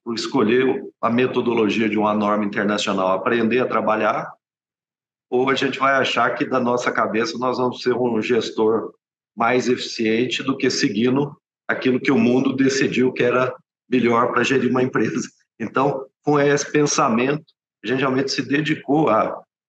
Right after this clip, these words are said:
a entender as normas de gestão e procurar,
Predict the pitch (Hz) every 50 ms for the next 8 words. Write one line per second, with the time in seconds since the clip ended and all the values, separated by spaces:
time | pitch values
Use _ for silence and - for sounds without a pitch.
0 | _ - 107 113 117 123 123 - 139 123 113 110 123 135 135 120 107 98 - 110
1 | 113 120 120 117 113 107 98 95 104 107 104 107 110 95 - - - - 110 113
2 | 117 117 117 120 113 - 120 120 - - 127 110 104 104 110 113 - -